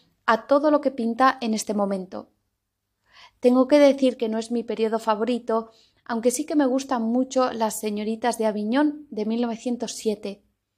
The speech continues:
pues tiene los colores más vivos. Me gusta esa manera de mirar a las prostitutas en posiciones de semidiosas, muy vivas y con más color que otros cuadros de esa época.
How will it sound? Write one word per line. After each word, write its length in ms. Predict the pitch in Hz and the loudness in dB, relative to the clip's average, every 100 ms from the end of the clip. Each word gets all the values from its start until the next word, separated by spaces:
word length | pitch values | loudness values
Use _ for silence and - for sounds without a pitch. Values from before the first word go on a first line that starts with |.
| _ _ _ | _ _ _
pues 200 | 226 220 | -10 -2
tiene 240 | 240 240 | 0 2
los 180 | 254 226 | 0 -2
colores 540 | - 214 240 302 302 - - | -4 0 2 2 -2 -12 -8
más 320 | 226 226 226 | -2 -2 -2
vivos. 480 | 202 185 208 - _ _ _ _ _ _ _ _ | -10 -10 -14 -18 _ _ _ _ _ _ _ _
Me 120 | - 220 | 2 4
gusta 360 | 247 311 - | 4 0 -2
esa 160 | 220 247 | -4 -4
manera 360 | 254 269 277 | 0 0 2
de 60 | 277 | 0
mirar 340 | 247 240 240 | 0 2 2
a 100 | 233 | 2
las 200 | 220 220 | 0 -2
prostitutas 880 | - 220 208 - 214 254 254 214 - _ _ - | -6 -10 -10 -10 -6 -6 0 -2 -2 _ _ -6
en 160 | 226 | -4
posiciones 640 | 220 226 233 220 269 311 311 | -2 -2 -2 -2 0 0 0
de 140 | 240 | -2
semidiosas, 840 | - 214 202 196 226 208 208 - _ _ _ - | -2 -6 -6 0 0 0 -10 -12 _ _ _ -4
muy 220 | 240 254 | 0 2
vivas 460 | 226 220 202 208 - | 2 0 -2 -4 -8
y 140 | 240 | -12
con 320 | - 233 220 _ _ - | -4 -2 -2 _ _ -2
más 260 | 233 285 | 2 2
color 440 | - 214 208 269 285 | 0 -2 2 2 2
que 160 | 220 | 0
otros 280 | 220 220 220 | 0 0 -6
cuadros 460 | - 233 220 226 220 | 2 4 4 2 -2
de 140 | 208 | -4
esa 200 | 208 208 | -2 -2
época. 500 | 202 202 196 196 226 | -2 -6 -10 -10 -12